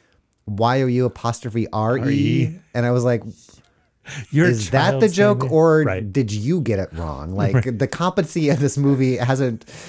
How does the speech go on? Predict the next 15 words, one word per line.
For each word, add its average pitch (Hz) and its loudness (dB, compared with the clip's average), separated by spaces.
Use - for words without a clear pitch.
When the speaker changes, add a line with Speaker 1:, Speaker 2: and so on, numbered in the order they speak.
Speaker 1:
hasn't 170 2
<laughs> 147 -2
entrusted 165 0
me 123 0
with 123 0
the 127 0
letting 135 0
you 131 2
get 123 -2
that 113 -2
just 127 -4
to 127 -4
be 123 0
a 107 0
joke. 113 -2